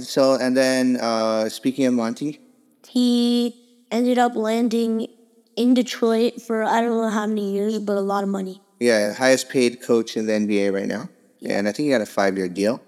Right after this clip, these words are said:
Speaker 1: Um, so that's
Speaker 2: That'll be
Speaker 1: good for him.
Speaker 2: exciting to see.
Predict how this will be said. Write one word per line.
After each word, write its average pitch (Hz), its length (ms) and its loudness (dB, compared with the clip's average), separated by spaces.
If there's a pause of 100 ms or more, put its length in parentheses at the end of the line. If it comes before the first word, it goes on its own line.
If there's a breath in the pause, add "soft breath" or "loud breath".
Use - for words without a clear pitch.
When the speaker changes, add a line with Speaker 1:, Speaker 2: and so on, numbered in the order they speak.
(800 soft breath)
Speaker 1:
Um, 98 540 -6 (300)
so 123 240 2
that's 123 100 6 (100)
Speaker 2:
That'll 220 40 -4
be 240 80 0
Speaker 1:
good 233 100 4
for - 140 -2
him. 214 80 2
Speaker 2:
exciting 214 220 -2
to 208 120 -6
see. 214 320 -4